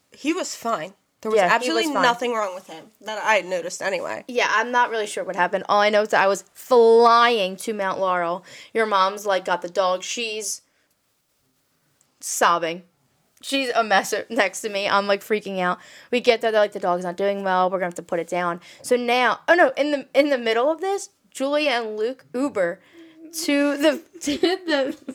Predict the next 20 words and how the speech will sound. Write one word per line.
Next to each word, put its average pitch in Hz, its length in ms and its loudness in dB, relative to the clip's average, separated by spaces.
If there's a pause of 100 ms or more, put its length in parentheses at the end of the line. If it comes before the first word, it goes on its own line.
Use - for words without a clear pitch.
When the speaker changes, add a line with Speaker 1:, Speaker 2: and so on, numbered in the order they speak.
(120)
Speaker 2:
vet, 285 380 2 (520)
and 302 200 4
they're 294 160 8
Speaker 1:
No, 427 180 0
Speaker 2:
drunk. 294 320 6
Speaker 1:
because - 140 -14
my 262 160 2
mom 302 240 2
called 294 220 0
me. 214 120 -8
She's 214 240 -16
like, 190 300 -10 (840)
"We're 180 160 -12
putting 190 280 -14
J 196 160 -12
J 190 160 -8
down." 190 200 -10
I'm 170 120 -12
like, 160 160 -16 (680)
"What?" 180 640 -4